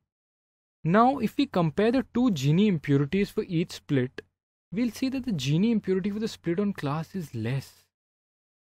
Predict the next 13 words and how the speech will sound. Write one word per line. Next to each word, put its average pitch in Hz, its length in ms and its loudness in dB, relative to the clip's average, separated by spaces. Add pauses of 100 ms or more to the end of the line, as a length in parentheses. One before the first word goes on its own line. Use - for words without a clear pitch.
(140)
and 165 180 -4
hence 165 480 0 (340)
class 139 500 0 (540)
will 170 220 0
be 196 140 -2
the 220 180 -2 (160)
first 165 260 4
split - 380 -4
of 160 180 -4
this 165 180 -4
decision 123 580 -4
tree. 104 220 -6 (760)
Similarly, 214 580 4